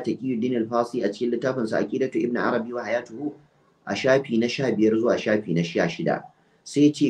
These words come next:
"Qala al-Qadi Badruddin ibn Jama'a." Badruddin ibn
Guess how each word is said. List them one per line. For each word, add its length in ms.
"Qala 400
al-Qadi 640
Badruddin 800
ibn 340
Jama'a." 640
Badruddin 560
ibn 240